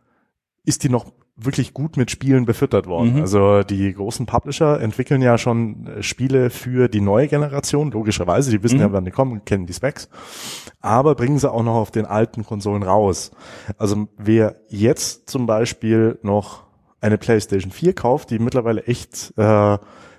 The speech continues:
Speaker 1: bezahlbar geworden ist und ein, ein wirklich, ähm, spannendes, äh, Exklusivspiel mit, mit God of War vier hat, das auch, ähm, ja, das eigentlich durch die Presse hinweg gelobt worden ist,
Speaker 2: Mhm.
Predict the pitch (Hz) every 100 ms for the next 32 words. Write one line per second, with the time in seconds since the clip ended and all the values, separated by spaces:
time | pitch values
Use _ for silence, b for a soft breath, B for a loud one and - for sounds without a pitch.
0 | - 110 - 101 151 160 151 143 151 156
1 | 160 - 147 113 - 107 107 107 101 98
2 | 101 101 - 113 104 - - 107 101 98
3 | 95 95 92 B B B B B B _
4 | _ - - - 95 117 156 139 131 131
5 | - - - - 107 104 104 104 104 101
6 | - _ _ _ _ _ 127 - - 117
7 | 110 160 - 131 120 110 - 107 - 113
8 | 107 - 95 92 - - 139 151 117 117
9 | - 104 123 110 98 - - 104 101 98
10 | 95 90 87 - 82 85 78 - 92 95
11 | 87 - 98 92 - 131 139 - - 113
12 | - 104 101 101 101 101 98 123 - 92
13 | 87 92 147